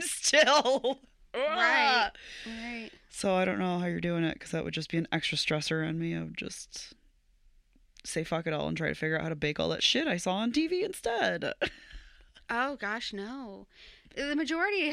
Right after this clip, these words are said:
Speaker 2: <laughs> of things that they bake, like, I would have to buy
Speaker 1: Mm-hmm.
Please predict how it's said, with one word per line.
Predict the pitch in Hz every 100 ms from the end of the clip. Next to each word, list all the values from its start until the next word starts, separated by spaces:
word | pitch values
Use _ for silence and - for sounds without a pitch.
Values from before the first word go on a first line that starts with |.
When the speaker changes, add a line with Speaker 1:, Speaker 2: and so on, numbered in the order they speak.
| 349
Speaker 2:
<laughs> | 269
of | 233
things | 269 320 330
that | 302 262
they | 247
bake, | 233 285 381 269
like, | 262 - - -
I | 220
would | 302 294
have | 285 269
to | 254 202 _ _ - 196 -
buy | 202 - 285 294 208 185 180 180
Speaker 1:
Mm-hmm. | 240 269